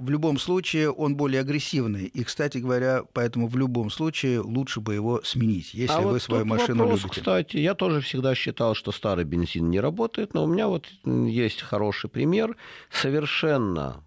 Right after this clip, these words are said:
Speaker 2: простенький китайский мотоцикл, который простоял два года совершенно без дела, и бензин туда не заливался, но он, правда, стоял вот в теплом гараже,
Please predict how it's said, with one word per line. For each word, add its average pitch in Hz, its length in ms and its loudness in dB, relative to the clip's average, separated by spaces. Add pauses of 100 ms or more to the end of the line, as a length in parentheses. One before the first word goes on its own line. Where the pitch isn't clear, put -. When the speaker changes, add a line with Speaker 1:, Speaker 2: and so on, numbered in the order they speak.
Speaker 2:
простенький 98 720 -2
китайский 80 640 -2
мотоцикл, 104 640 -2 (380)
который 185 340 -2
простоял 135 560 0
два 98 240 0
года 87 340 -2
совершенно 76 600 0
без 78 220 -4
дела, 160 380 0
и 85 180 0
бензин 87 460 0
туда 78 280 -2
не 85 220 2
заливался, 104 480 0
но 117 80 0
он, 101 60 -2
правда, 76 220 -4
стоял 76 320 -2
вот 62 140 -8
в - 60 -14
теплом 62 360 -6
гараже, 156 440 -2